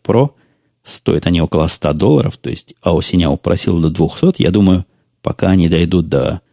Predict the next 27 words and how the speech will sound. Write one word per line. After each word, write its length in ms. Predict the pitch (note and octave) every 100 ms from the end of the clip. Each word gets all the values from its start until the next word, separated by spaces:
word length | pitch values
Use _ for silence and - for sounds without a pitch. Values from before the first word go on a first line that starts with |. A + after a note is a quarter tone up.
| -
стран 380 | - A2 G2 F2+
С 140 | -
Н 140 | F#2
Г, 140 | F#2+ C#3+
как 180 | - -
раз 200 | F2+ -
цена 400 | - F2 F2+ E2
в 80 |
районе 240 | D#2+ F2 F2
двухсот 560 | D#2 D#2+ - E2 - _ _ _ -
и 120 | F2+
будет. 240 | - -
Хотя 240 | - - A#2+
тут 180 | F2+
я 120 | - D#2+
небольшой 440 | F2+ F#2+ G2 E2
по 140 | -
ценам 280 | - E2+ C#2+
специалист. 680 | - - - F2 - - - _ _ _ _ _ _ -
Наушники 640 | E2+ F#2 D#3 - F2 G#2
эти, 140 | F2+
в 100 | E2
отличие 380 | G2 G2+ F#2+ F2
от 60 | -
A 120 | -
K 200 | F2 -
G, 320 | D#2 G2 C#3+